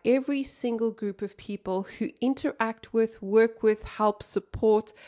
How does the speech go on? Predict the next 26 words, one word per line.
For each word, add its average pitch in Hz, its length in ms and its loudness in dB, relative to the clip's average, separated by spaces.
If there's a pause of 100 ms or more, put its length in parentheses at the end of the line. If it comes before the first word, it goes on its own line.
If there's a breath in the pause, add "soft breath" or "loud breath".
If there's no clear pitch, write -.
(160 loud breath)
have 202 220 -4
something 269 580 2
to 233 140 -2
do 202 100 2
with 196 140 0
that 175 180 -4
journey. 175 420 -4 (320 soft breath)
Bring 285 380 6
all 269 300 4
those 262 240 -4
people 254 260 -8
together 220 400 0
in 208 100 0
a 202 60 -2
room 202 320 -2 (260 soft breath)
and 247 140 0
start 254 380 -2
talking 220 420 -2
about 180 320 -8
the 190 80 -10
map. 175 400 -10
Share - 500 0
insights 190 640 -6
with 196 160 -10
your 180 120 -8
team. 185 340 -10